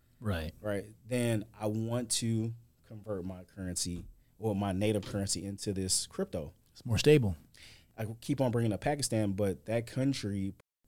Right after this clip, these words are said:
Speaker 2: they're intentionally trying to prevent their citizens from getting money out of, like, the, I don't know if you guys heard this, like, in, in Nigeria, people weren't able to withdraw, like, they,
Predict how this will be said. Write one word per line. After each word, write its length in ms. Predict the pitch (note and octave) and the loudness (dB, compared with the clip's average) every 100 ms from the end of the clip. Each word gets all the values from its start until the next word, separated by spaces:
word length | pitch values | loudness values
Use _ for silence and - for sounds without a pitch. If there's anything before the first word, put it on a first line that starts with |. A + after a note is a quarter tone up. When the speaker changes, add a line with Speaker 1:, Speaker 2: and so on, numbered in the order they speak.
| - | -2
Speaker 2:
they're 120 | B2 | 0
intentionally 580 | A#2 A#2 F3 E3+ D3+ B2+ | 2 4 4 4 2 0
trying 400 | A#2 C3+ C3 B2+ | 0 2 2 2
to 200 | - A#2+ | 4 2
prevent 680 | A2+ A2 G2+ C#3 B2 - - - _ _ _ - | 2 -2 0 0 0 -2 -6 -14 _ _ _ -8
their 160 | A2+ A2+ | -2 0
citizens 600 | - A#2 A2 A#2+ G#2+ G#2 | 2 2 2 2 0 -2
from 420 | - G#2 F#2+ E2+ G#2 A#2+ | -2 -2 -2 -4 -10 -2
getting 400 | B2 A#2+ A2+ A#2 - _ - | 0 2 2 0 -8 _ -12
money 300 | A2+ B2+ A#2 | -2 2 4
out 140 | G#2+ | 4
of, 160 | G2+ G#2 - | 2 -2 -2
like, 260 | A#2+ F#2 - - - | -2 -2 -4 -18 0
the, 240 | C#3+ C#3 | 2 2
I 60 | C3+ | 6
don't 140 | E3+ | 8
know 40 | F3+ | 8
if 60 | |
you 80 | D#3+ | 8
guys 140 | C3 B2+ | 8 8
heard 180 | C3+ | 6
this, 140 | A2+ G2 | 4 -2
like, 200 | G2 - | -4 -2
in, 180 | A#2+ A#2 | -4 0
in 260 | B2 A#2+ | 2 2
Nigeria, 640 | G#2+ A2 A2 C#3+ G#2 G2 F#2 - - _ _ - | 2 2 4 4 4 0 -2 -10 -20 _ _ -8
people 240 | - D#3+ D3 | -2 2 4
weren't 180 | B2 | 4
able 220 | B2+ C#3+ A#2+ | 8 8 8
to 40 | |
withdraw, 400 | G#2+ G2+ A#2 A2 - | 4 4 6 4 2
like, 280 | G#2+ G2 | -2 -2
they, 100 | - | -2